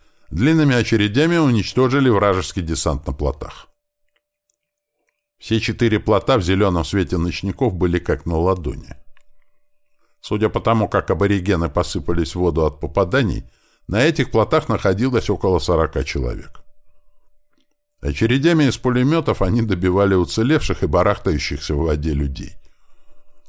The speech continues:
Спустя несколько минут такого боя из леса раздался звук. Этот звук был похож на тот, который издают большие трубы. Кто-то усиленно дул в такую трубу.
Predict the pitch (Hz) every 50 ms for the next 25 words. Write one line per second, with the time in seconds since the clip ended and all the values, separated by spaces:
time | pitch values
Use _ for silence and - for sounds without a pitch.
0 | - - - _ _ _ _ _ _ _ _ _ _ _ _ _ _ _ _ _
1 | - - - 78 - - 95 95 95 85 - - 80 71 - 85 85 90 87 85
2 | 85 78 73 - 80 76 - 82 73 71 78 80 80 92 123 147 143 113 87 76
3 | 76 87 101 120 123 - 151 143 117 104 85 98 107 123 - - 131 120 101 98
4 | 82 - - - - - - - - - _ _ _ _ _ _ _ _ _ _
5 | - 60 55 57 67 69 78 98 113 107 101 98 85 71 - - 80 - - 87
6 | 82 - - 90 87 - - 139 143 - - 87 - - 87 82 87 78 73 73
7 | 92 87 90 101 104 92 85 82 71 - - 92 85 80 - 80 67 58 53 50
8 | 50 - - _ _ _ _ _ _ _ _ _ _ _ _ _ _ _ _ _
9 | _ _ _ _ _ - - - 143 143 147 147 135 120 117 - - 139 139 156
10 | 185 196 196 190 143 117 117 120 - - 208 226 - 120 113 107 98 - 120 117
11 | 107 - - - -